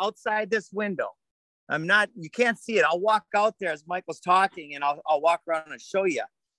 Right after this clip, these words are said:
is less maintenance than a lawn. Like that, when people realize that one fact, that it's,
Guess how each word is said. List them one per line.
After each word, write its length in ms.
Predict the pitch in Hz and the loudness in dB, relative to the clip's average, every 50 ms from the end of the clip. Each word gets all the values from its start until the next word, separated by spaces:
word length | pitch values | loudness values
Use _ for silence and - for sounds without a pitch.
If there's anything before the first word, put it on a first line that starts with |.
| _ _ _ _ _ | _ _ _ _ _
is 260 | - 214 208 170 147 151 | 2 2 2 2 0 -6
less 520 | 156 156 170 202 233 240 262 233 - - | -10 -8 -2 -2 -2 -2 -2 -4 -6 -4
maintenance 420 | 220 233 247 240 226 226 214 160 - | -2 0 0 0 0 0 -4 -4 0
than 140 | - 214 202 | 2 2 2
a 60 | 185 | 4
lawn. 360 | 175 170 151 135 117 104 98 _ _ _ _ _ _ _ _ _ _ _ _ _ _ _ _ _ _ _ _ _ _ _ _ _ _ _ _ _ _ _ _ _ _ | 2 0 0 -2 -4 -10 -16 _ _ _ _ _ _ _ _ _ _ _ _ _ _ _ _ _ _ _ _ _ _ _ _ _ _ _ _ _ _ _ _ _ _
Like 240 | 196 220 196 - - | 0 0 0 2 2
that, 200 | 262 262 277 254 453 359 | 2 2 4 2 -2 -4
when 200 | 226 233 226 208 - | -2 -2 -2 -2 -2
people 400 | - 262 302 311 - 311 302 285 254 240 233 | 0 0 0 2 2 2 0 0 0 -4 -6
realize 880 | 240 254 262 269 269 247 233 202 190 190 202 202 202 208 202 196 160 - | -4 -2 4 4 4 4 4 2 2 2 0 0 0 0 -2 -2 0 2
that 200 | 202 202 196 - - | 2 2 2 0 0
one 220 | 175 208 226 226 214 | 0 0 0 0 -4
fact, 440 | - - - 220 208 190 165 - - _ _ _ _ _ _ | -6 -2 -2 0 0 0 -2 -4 -8 _ _ _ _ _ _
that 120 | - 190 190 | 2 2 2
it's, 260 | 196 160 - - - | 2 -2 -6 -14 -20